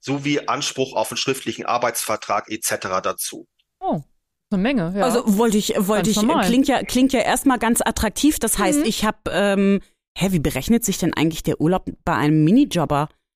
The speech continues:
Speaker 3: Quasi so wie bei Teilzeitkräften? Dumme Frage jetzt mal am Rande.
Speaker 1: Richtig, kommt drauf an, wie viele Tage man an, äh,
Speaker 3: Okay,
Speaker 1: in der Woche
Speaker 3: ja.
Speaker 1: arbeitet. Du
Speaker 2: Mhm.
Speaker 1: wirst dich dann genau wie bei der Vollzeitbeschäftigten dann
Speaker 3: Okay,
Speaker 1: so
Speaker 3: okay. Und ich
Speaker 2: Okay.
Speaker 3: nehme mal an, so der Urlaubsanspruch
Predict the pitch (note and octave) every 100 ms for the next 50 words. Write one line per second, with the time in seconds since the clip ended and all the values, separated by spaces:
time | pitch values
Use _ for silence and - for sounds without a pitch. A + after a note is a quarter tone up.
0 | _ - F#3+ F3 E3+ F#3+ G3+ E3 - C3+
1 | - A#3+ - B3 - - D4+ - - D#3
2 | C3+ - C#3 D3+ C#3+ D#3 A2+ D#3 B2 D#3
3 | C#4 - - C#3+ E3 D3+ E3 D#3+ C#3+ D3
4 | D#3 D3 D3 C#3 C#3 C3+ C3 B2+ B2 B2
5 | B2+ B2 A3+ - A3+ - - - G#3+ E3
6 | G#3+ G#3+ G#3 A#3 B2+ A#2+ A2+ A2 G#2+ A2
7 | G2+ G2 - F#2+ F#2+ - - F#2 - -
8 | F#2+ G3+ - F#3 D3+ F#3+ - G3 G3+ F#3+
9 | A3 A3+ A3 G#3+ G#3 G#3 G3+ G#3 A3 -
10 | G#3 A3 A3+ G#3 -